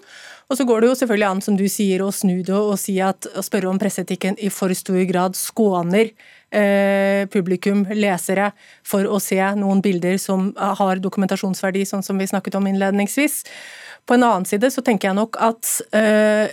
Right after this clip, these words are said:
his-, historien om tjueandre juli er relativt grundig og godt dokumentert, både i rettssaken, eh, og i form av intervjuer, fortellinger, historier, bilder.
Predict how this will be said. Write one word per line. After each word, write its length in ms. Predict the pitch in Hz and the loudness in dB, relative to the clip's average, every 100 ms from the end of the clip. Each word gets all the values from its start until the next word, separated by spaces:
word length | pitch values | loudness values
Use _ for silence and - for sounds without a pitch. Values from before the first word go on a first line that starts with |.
| - | -6
his-, 180 | - - - | -10 -8 -2
historien 580 | 226 - 196 185 202 | -2 0 0 2 2
om 220 | 214 196 185 | 2 0 0
tjueandre 400 | - 208 185 202 | 2 0 2 0
juli 300 | 190 185 208 214 | 0 2 0 0
er 300 | - 196 208 | 0 0 0
relativt 400 | 190 180 180 208 | -2 -2 -2 -2
grundig 540 | 196 190 180 175 190 196 | 0 2 0 0 0 0
og 140 | 208 | -2
godt 140 | 185 - | -4 -4
dokumentert, 720 | 202 196 196 190 240 262 - - - - - - | -6 0 2 4 2 0 -14 -16 -20 -20 -6 0
både 400 | 214 190 190 220 220 | 2 4 4 2 2
i 300 | 190 190 196 | 0 2 2
rettssaken, 800 | 185 - 190 180 - 269 302 262 | 0 0 -2 0 2 2 2 2
eh, 640 | 220 214 214 208 208 214 220 - | 0 2 2 2 2 0 0 -2
og 320 | 196 202 214 | 0 2 2
i 60 | 214 | 0
form 300 | 202 185 185 | -2 -2 0
av 140 | 190 190 | -2 -2
intervjuer, 640 | 190 196 185 180 190 202 | -2 0 0 0 0 -2
fortellinger, 720 | - 196 190 185 185 190 202 - | -4 -2 -2 -2 -2 0 -2 -2
historier, 720 | 190 - 180 180 175 196 202 - - _ - | -6 -4 -4 -2 2 2 0 -8 -20 _ 0
bilder. 600 | 214 190 170 185 190 | 2 2 2 0 0